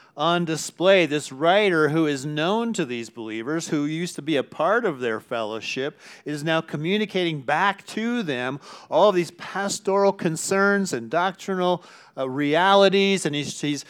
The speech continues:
shepherding them sort of remotely, you might say. So he's also showing us what leadership looks like. So it seems at the end of Hebrews,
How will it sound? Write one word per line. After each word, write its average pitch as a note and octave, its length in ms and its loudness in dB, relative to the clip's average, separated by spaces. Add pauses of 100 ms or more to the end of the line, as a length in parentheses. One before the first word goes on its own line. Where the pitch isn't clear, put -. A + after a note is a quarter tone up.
(160)
shepherding F3+ 720 2
them F3+ 220 2
sort F3+ 260 0
of D3+ 140 -4
remotely, E3 580 0
you F3+ 200 -2
might E3+ 320 -4
say. E3+ 560 -6 (720)
So D#3+ 240 0
he's D#3+ 260 -4
also D#3 460 0
showing C#3+ 500 -6
us C3+ 280 -6
what B2+ 180 -6
leadership B2+ 580 -10 (360)
looks C#3+ 440 -6
like. G#2 320 -10
So F3 200 0
it E3 60 -4
seems A3+ 360 -4
at F#3+ 140 -2
the D3+ 100 -4
end F3 140 -2
of D3 80 -6
Hebrews, B2+ 840 -10